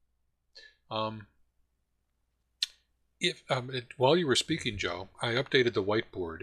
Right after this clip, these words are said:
and I guess if everybody would, uh, maybe please refresh your browser such that you can, uh, see the latest information that I put onto the whiteboard.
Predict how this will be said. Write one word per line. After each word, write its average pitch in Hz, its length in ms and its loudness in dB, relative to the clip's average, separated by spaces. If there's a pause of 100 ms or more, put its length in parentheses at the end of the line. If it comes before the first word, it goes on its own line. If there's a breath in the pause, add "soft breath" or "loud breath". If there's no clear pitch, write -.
and 104 120 -2
I 107 60 0
guess 123 340 6
if 117 320 -6
everybody 123 500 -4
would, 104 380 -8
uh, 95 160 -4 (260)
maybe 127 260 -2
please 120 400 -6
refresh 131 480 -2
your 104 340 -2 (100)
browser 104 480 2 (840 soft breath)
such - 320 2
that 101 200 0
you 104 100 -2
can, 101 360 -6
uh, 92 280 0 (600)
see 123 280 2
the 107 100 -6
latest 110 360 0
information 104 520 -2
that 95 100 -2
I 92 60 -2
put 110 220 -4
onto 101 160 -4
the 92 80 -6
whiteboard. 95 560 0